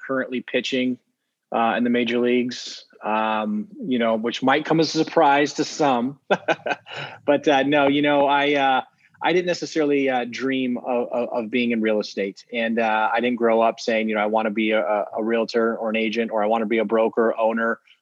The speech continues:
or start a brokerage or, or grow a, you know, a brokerage."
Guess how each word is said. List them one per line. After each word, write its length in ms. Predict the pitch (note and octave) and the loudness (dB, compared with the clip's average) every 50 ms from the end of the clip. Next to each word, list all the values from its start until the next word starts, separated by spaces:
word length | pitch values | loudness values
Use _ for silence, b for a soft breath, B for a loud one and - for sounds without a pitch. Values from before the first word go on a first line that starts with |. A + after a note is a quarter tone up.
| _ - | _ -4
or 280 | A#2 A#2 A#2 A2+ A2+ | 0 2 2 2 0
start 300 | - - - A#2 G#2+ A2 | 0 0 0 2 2 4
a 60 | A2 | 2
brokerage 560 | G2 G2 A2 A2 A2 - - A2+ A2+ G#2+ - A2+ | 2 2 2 2 2 2 0 -2 -2 -2 -2 -2
or, 240 | A2 G#2 - A2+ | -2 -2 -2 -2
or 40 | A2 G#2 | -2 0
grow 360 | G#2 A2+ A2+ B2+ B2+ B2 A#2 | 2 2 4 4 4 4 4
a, 80 | A2 - - _ _ | 2 0 -6 _ _
you 120 | - B2 A#2 | -4 -2 -2
know, 160 | A2 G#2+ - | 0 -2 -2
a 80 | - A#2 | -4 -2
brokerage." 580 | G#2+ A#2+ A2 G#2+ G#2 - A2 G#2 G2 - B | 0 2 2 2 0 -2 -2 -2 -4 -6 B